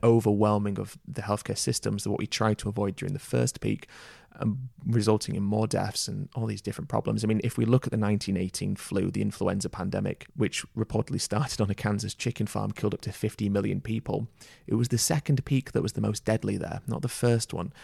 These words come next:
The first one came and went, killed a lot of people, but the second time it came around, the second peak was the most destructive. And so there's been a lot of similarities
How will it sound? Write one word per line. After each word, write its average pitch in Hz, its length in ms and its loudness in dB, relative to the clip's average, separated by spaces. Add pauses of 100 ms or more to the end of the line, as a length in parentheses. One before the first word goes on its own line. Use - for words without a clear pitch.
(160)
The - 40 -20
first 127 260 2
one 123 100 2
came 110 180 2
and 107 100 2
went, 113 240 2
killed 107 220 0
a - 20 2
lot 107 140 2
of - 60 -14
people, 120 280 0
but - 140 -4
the - 60 -2
second - 440 0
time 110 220 -2
it - 80 -10
came 98 240 -6
around, 92 180 -4
the 95 60 -8
second - 460 -2
peak 101 240 -4 (400)
was 104 140 -2
the 107 100 0
most 107 260 2
destructive. - 640 -2
And 107 120 -4
so - 360 0
there's 117 120 0
been 117 100 2
a 120 40 4
lot 135 80 4
of 135 80 -2
similarities 117 1000 2